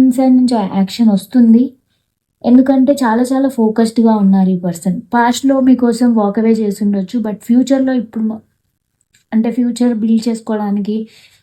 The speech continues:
ఒక ఫ్యామిలీ క్రియేట్ చేసుకోవడానికి మీకోసం తను ఇంకొక స్టెప్ వెయ్యాలి అనుకుంటున్నారు. Because క్లారిటీ వస్తుంది ఈ పర్సన్‌కి. ఈ పర్సన్ అర్థం చేసుకుంటున్నారు ఈ రిలేషన్‌షిప్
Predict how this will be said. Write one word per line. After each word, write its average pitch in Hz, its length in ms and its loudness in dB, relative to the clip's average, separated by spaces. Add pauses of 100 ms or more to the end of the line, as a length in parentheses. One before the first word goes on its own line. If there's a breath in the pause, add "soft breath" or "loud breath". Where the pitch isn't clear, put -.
ఒక 226 140 -4
ఫ్యామిలీ 240 500 2
క్రియేట్ 233 340 -4
చేసుకోవడానికి 208 600 -6
మీకోసం 208 500 -4 (680)
తను 214 220 -2 (160)
ఇంకొక 247 300 -2
స్టెప్ 233 380 -4 (600)
వెయ్యాలి 214 500 2
అనుకుంటున్నారు. 185 720 -2 (200)
Because 220 440 -2 (800)
క్లారిటీ 220 500 -2
వస్తుంది 214 440 -2
ఈ 202 60 -2
పర్సన్‌కి. 190 540 -4 (180)
ఈ 226 80 -2
పర్సన్ 220 360 -4
అర్థం 202 300 -2
చేసుకుంటున్నారు 196 720 -4
ఈ 214 160 -6
రిలేషన్‌షిప్ 202 800 -6